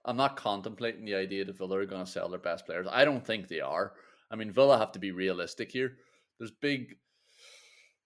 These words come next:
there's big chance to, you know, to be challenging at least in the top six constantly, because there's, there's a lot of teams above them that Villa should be easily able to get to the level at. It'll take a few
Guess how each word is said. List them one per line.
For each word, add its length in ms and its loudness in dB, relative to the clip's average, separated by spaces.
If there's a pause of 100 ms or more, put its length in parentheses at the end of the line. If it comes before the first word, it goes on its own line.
(220)
there's 140 -2
big 260 0
chance 400 -2
to, 200 2
you 140 -10
know, 140 -14
to 100 -4
be 220 -8
challenging 720 -4 (120)
at 140 -10
least 380 -4
in 100 -6
the 60 -6
top 320 -2
six 520 -6 (520)
constantly, 720 -10 (240)
because 260 -6
there's, 400 -10 (720)
there's 140 -8
a 40 0
lot 140 6
of 60 -4
teams 260 -8
above 320 -4
them 140 -6
that 120 -6
Villa 460 0 (500)
should 300 -6
be 220 -8
easily 520 -6
able 240 -4
to 100 -10
get 240 -2
to 60 -16
the 60 -6
level 340 -2
at. 120 2
It'll 140 -6
take 260 -6
a 60 -2
few 400 -8